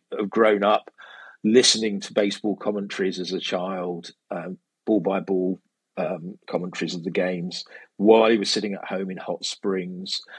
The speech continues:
listening to the Saint Louis Cardinals with their games,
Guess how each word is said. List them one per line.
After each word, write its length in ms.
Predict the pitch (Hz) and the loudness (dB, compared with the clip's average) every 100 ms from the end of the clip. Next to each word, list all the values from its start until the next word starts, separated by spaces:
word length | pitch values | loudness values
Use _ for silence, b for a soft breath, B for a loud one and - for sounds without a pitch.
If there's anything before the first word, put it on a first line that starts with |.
| B B B | B B B
listening 540 | 101 110 - 110 98 | 0 0 0 -2 -2
to 120 | 98 | -2
the 100 | 95 | -2
Saint 220 | 101 101 90 | -2 -2 0
Louis 260 | 98 98 | 2 2
Cardinals 1120 | - 92 101 104 95 92 92 90 92 - - - | 0 0 2 0 0 -2 -2 -2 -6 -10 -12 -10
with 140 | - 85 | -8 -4
their 140 | 92 | -4
games, 680 | 87 98 90 90 87 - - | -2 -2 -2 -4 -6 -6 -6